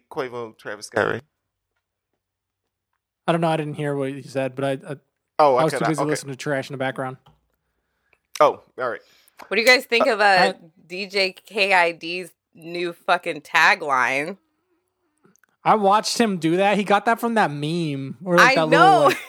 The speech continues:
Speaker 2: like
Speaker 3: <laughs> Bro, I fuck with it so heavy. That meme is like
Speaker 2: I thought it was hella funny. I didn't think he was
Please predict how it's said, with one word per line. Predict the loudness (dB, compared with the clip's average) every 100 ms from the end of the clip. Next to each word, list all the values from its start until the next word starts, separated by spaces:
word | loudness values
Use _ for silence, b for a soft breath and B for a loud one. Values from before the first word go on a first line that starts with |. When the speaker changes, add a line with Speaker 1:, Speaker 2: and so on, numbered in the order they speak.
| -4
Speaker 2:
like | -4 -6
Speaker 3:
<laughs> | _ _ _
Bro, | 4 4 4
I | 0
fuck | -2 0 2 2
with | -2
it | -6 -6 0
so | 2 4
heavy. | 4 2 0 2
That | 2 2
meme | -2 -4 -2 -2
is | 0
like | 2 2 4
Speaker 2:
I | 4
thought | 4 2
it |
was | 2 2
hella | 2 2
funny. | 2 2 2 2
I |
didn't | 2 0 -2
think | -2
he |
was | -2